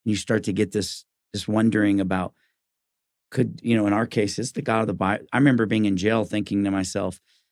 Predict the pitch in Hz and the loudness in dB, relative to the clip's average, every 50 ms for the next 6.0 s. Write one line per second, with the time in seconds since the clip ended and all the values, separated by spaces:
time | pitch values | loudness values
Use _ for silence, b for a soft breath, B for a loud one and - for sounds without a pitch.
0 | _ _ - 110 - - 120 - _ _ _ _ _ - - 151 143 - 131 139 | _ _ -6 -4 -2 -2 -2 -4 _ _ _ _ _ -2 0 2 2 2 4 4
1 | 147 139 - - - - 127 127 120 117 113 107 104 107 110 113 104 131 113 - | 4 4 2 0 -2 0 2 4 4 4 2 2 0 2 2 2 2 0 0 0
2 | 113 107 98 92 113 - - 120 127 113 117 113 107 101 95 98 104 110 110 107 | 0 -2 0 0 -2 -2 0 2 2 4 4 4 4 2 0 2 2 2 4 2
3 | 101 95 98 95 98 95 95 95 - _ _ _ _ _ _ _ - 123 139 151 | 2 0 -4 -4 -2 -4 -6 -8 -12 _ _ _ _ _ _ _ 0 4 4 4
4 | 151 143 - 135 110 107 117 110 110 107 104 101 87 95 98 101 104 92 95 92 | 4 2 0 -2 0 2 2 2 2 0 0 -2 -2 0 0 0 0 0 0 -2
5 | 87 85 - - 127 110 117 120 117 101 107 110 101 - - 85 - 98 95 - | -4 -4 -4 -2 -2 -2 -2 -2 -4 -2 -2 -2 -2 -2 -4 -4 -4 -4 -6 -6